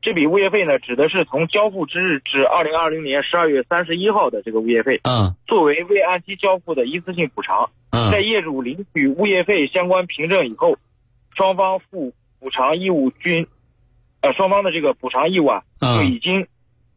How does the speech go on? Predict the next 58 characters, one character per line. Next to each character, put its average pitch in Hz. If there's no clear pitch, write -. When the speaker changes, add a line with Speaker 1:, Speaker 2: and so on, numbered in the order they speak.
Speaker 1:
算 139
是 123
这 131
个 113
履 117
行 160
完 139
毕 170
了。 104
然 123
后 180
还 165
有 180
一 180
条 160
备 392
注， 185
Speaker 2:
嗯。 135
Speaker 1:
叫 131
“本 143
人 139
接 226
受 220
开 175
发 185
商 185
赠 180
送 170
礼 143
品”， -
礼 147
品 170
是 139
一 147
个 151
品 123
牌 113
的 131
无 139
线 156
手 -
持 139
吸 180
尘 135
器 139
啊。 -
Speaker 2:
<laughs> -
啊。 107
Speaker 1:
呃， 127
实 -
物 220
以 190
本 165
人 156
签 190
收 208
为 135
准， 120